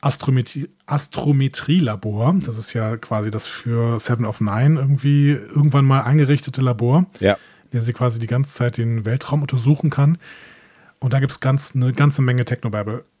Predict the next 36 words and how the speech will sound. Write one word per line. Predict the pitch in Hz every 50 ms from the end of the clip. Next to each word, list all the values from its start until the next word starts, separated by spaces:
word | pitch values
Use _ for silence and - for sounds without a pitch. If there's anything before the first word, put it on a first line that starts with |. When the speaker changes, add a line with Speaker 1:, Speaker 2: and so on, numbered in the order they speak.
| _ -
Speaker 1:
Ähm, | - 165 139 123 123 127 127 127 127 117
der | - 131
Konsens | - - 156 165 160 160 160 143 135
am | 127
Ende | 123 139 135 135
ist, | 120 120 120 -
sie | -
stecken | - - 131 117 - -
fest. | - 92 82 - - - _ _ - - - - - 180 - - 220 185 - - - - -
Speaker 2:
<laughs> | - - - _ - - - _ _ _ _ _ _ _ _ -
Danke. | - 98 95 92 - 98 - - - 311 - _ _ - - - _ _ - - _
Speaker 1:
Genau. | - - 123 104 98 95 - - - - - - - - - - - - - - - - - - - - - _ _ _ _ _
Tom | - - 135 127
Paris | - 135 139 147 143 -
schlägt | - 143 143 143
dann | 139 139
noch | 135 -
sarkastisch | - 131 - - 147 139 - - 131 -
vor, | - 127 131
dass | 131 127 -
die | - 120
Besatzung | 113 110 123 120 - -
der | 127 120 117 110 104
Voyager | 113 120 123 - - 120 107
doch | 107 113
alle | 120 120 117 104
aussteigen | 117 131 120 - - 117 117 120 120
soll | 104 117 110 110
und, | 110 110 107 - -
und, | - - 120 117 110 -
äh, | 131 139 120 113
schieben | - - 139 143 123 120
soll, | 104 107 104 107 113 - - -
<laughs> | - -
um | - 117
das | 110 107 - - - -